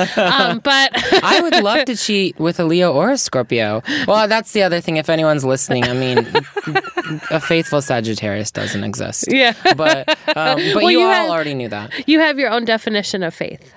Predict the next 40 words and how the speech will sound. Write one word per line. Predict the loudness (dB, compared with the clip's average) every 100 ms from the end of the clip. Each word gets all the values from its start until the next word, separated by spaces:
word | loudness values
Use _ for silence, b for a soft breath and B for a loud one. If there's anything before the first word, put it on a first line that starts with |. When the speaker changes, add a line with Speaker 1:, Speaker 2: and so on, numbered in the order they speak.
| -2
Speaker 2:
That's | -2 0
very | 0 0 0
true. | -2 2
Speaker 1:
<laughs> |
Yeah. | 2 2 0
Speaker 2:
Yeah. | -2 -2 -2
Speaker 1:
But, | 0 0 0
um, | 0 -2 -2
but | 0
then, | 2 2 2
yeah, | 2 2
like, | 2 0
a |
Scorpio | -4 0 0 0 2 2 4
is | 2
someone | 0 -2 0 0
that | 0 0
we | 0 -2
tend | -2 0 0
to | -2
think, | -2 -4 -4
sadly, | -4 -4 -4 -4 -6 -6 B -6
will | 0 4 4 2
stay | -2 -2 2 2
with | 2 -2
a | -6
cheating | -2 -2 0 -4
partner, | -4 -6 -4 -4 -4 -4 -2
um, | -2 -2 -6 -12 -16 -2
you | 2
know, | 2
but | 2 2
it | 2
will | 2 2 2
affect | 0 -4 -6 -4
them | -2 -2
greatly. | -2 -2 0 0 0
I | 2
don't | 2
wanna | 2 2